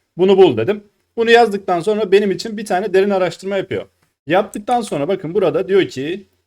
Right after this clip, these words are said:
sana on dokuz tane kaynak buldum. Bu on dokuz tane kaynağı içe aktarmak istiyor musun?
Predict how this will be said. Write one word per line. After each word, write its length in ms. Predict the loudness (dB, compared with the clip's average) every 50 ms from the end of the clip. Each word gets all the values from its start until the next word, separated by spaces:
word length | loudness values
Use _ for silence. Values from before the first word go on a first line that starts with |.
| _ _
sana 260 | -8 -6 -4 -2 -2
on 140 | -2 -2 -2
dokuz 260 | -4 -4 -6 -10 -10
tane 220 | -8 -8 -8 -6 -4
kaynak 400 | -4 -2 -2 -2 -4 -6 -8 -10
buldum. 320 | -8 -6 -6 -6 -8 -10 _ _ _ _ -2
Bu 120 | 0 2 2
on 120 | 4 2
dokuz 260 | 0 -2 -4 -8 -10
tane 260 | -8 -8 -8 -8 -6
kaynağı 420 | -2 0 0 0 0 -2 -2 -4 -6
içe 200 | -6 -4 -2 -2
aktarmak 420 | -2 0 -2 -4 -4 -4 -4 -8
istiyor 260 | -8 -10 -8 -8 -8
musun? 300 | -8 -8 -8 -8 -8 -8